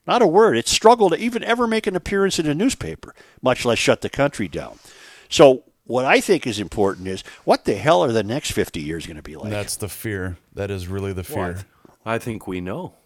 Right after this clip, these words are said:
Speaker 3: I, I mean, we know the direction they're headed. And we know that even they're, even though they are so wrong-headed about,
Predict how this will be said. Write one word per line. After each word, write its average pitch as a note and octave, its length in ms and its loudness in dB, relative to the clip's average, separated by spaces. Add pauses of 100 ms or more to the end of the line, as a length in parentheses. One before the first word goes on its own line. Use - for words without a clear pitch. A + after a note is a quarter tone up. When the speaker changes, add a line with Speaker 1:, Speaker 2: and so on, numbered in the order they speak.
(100)
Speaker 3:
I, G2+ 60 -10
I F#2+ 320 -8
mean, G2 440 -12
we G#2 160 -6
know G2+ 220 -6
the G#2 120 -8
direction F#2+ 720 -12
they're G#2 160 -12
headed. C3 320 -10 (520)
And A2+ 340 -6
we B2 160 -6
know B2 240 -4
that A2+ 200 -6
even C3 360 -4
they're, B2 400 -4
even C#3 280 -2
though B2+ 160 0
they A#2 180 -4
are G#2 120 -4
so B2 320 -2
wrong-headed B2 960 -6
about, G#2 460 -6